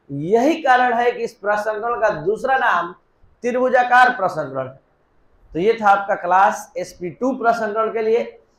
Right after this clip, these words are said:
इसी तरह आगे के लिए हम लोग एसपी थ्री, एसपी थ्री डी, एसपी थ्री डी टू जब पूरा पढ़ लेंगे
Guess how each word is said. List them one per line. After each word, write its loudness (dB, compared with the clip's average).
इसी -4
तरह 2
आगे 2
के -4
लिए -2
हम -8
लोग -2
एसपी -4
थ्री, -4
एसपी -4
थ्री -4
डी, -2
एसपी 0
थ्री -6
डी 4
टू 0
जब -4
पूरा 6
पढ़ 4
लेंगे 0